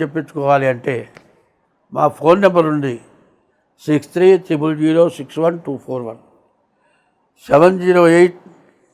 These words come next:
ఎయిట్,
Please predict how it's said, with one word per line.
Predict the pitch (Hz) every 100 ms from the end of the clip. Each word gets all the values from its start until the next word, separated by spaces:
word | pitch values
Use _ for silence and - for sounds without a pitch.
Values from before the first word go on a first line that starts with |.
| 214 208 208 196 _ _ _ _ _ _ _ _ _ _ _ _ _
ఎయిట్, | 139 151 160 160